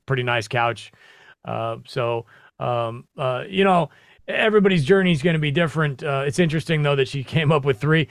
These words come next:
I wonder if it were, were, were the, a couple of these, or all of them, not rented at all? Or, I mean, how were they? They must not have been rented if they didn't have furniture.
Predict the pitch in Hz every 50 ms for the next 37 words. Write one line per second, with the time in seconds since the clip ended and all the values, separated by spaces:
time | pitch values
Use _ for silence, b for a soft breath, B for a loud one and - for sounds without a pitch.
0 | B B - 226 262 240 175 196 208 - 190 185 180 175 175 165 175 175 175 170
1 | 170 139 156 156 160 160 151 165 - 131 151 - 190 185 160 180 175 180 180 175
2 | 147 139 165 156 147 147 143 147 170 180 165 160 170 165 160 156 151 151 151 147
3 | 151 156 151 - 127 120 127 143 185 180 240 269 240 254 226 226 240 269 285 285
4 | 294 - 127 120 120 117 117 113 120 123 123 123 135 147 165 170 170 170 165 170
5 | 165 156 151 131 - 147 156 - - 151 147 151 190 185 - 202 208 208 175 165
6 | 156 190 247 226 233 151 127 113 131 127 156 170 156 151 139 - - 151 202 214
7 | - - 113 117 156 160